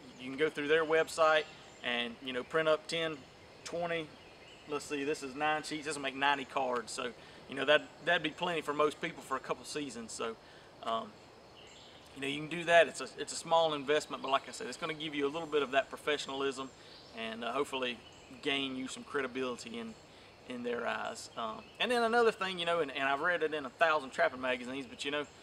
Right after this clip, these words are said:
be willing to, to help out, be willing to work. Make sure that they know that if they've got gates, you know, I'm gonna keep the gates closed.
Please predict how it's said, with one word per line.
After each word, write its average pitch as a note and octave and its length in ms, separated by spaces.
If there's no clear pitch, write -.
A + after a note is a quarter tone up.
be F3+ 100
willing G3+ 380
to, A#2 260
to B2 120
help C#3+ 260
out, B2+ 260
be C3 80
willing D#3 280
to C#3 60
work. C#3 260
Make D#3+ 140
sure G3 160
that F3+ 120
they E3+ 120
know E3+ 220
that C#3 160
if - 100
they've D3 180
got C#3+ 220
gates, C#3 340
you A#2+ 60
know, A#2+ 120
I'm A#2 80
gonna A#2 140
keep D3+ 220
the D3 80
gates C#3 300
closed. C3+ 580